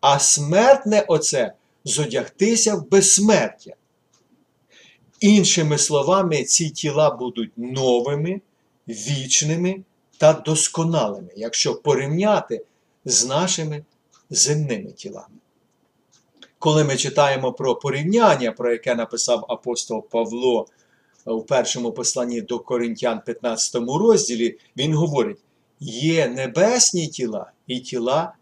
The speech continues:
земні. Але ж інша слава небесним, а інша земним. Інша слава для сонця, та інша слава для місяця,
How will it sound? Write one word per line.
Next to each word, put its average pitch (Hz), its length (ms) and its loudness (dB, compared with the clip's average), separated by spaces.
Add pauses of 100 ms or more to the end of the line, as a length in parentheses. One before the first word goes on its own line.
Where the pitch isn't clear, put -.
(400)
земні. 143 640 -2 (600)
Але 127 280 2
ж - 240 -2
інша 220 720 2 (120)
слава 131 600 2
небесним, 120 920 -2 (640)
а 123 240 2 (120)
інша 196 540 2
земним. 151 480 0 (840)
Інша 170 360 4
слава 160 400 6
для 180 200 0
сонця, 254 640 0 (600)
та 101 260 -6
інша 185 520 0 (180)
слава 143 500 2
для 151 200 -4
місяця, - 640 -8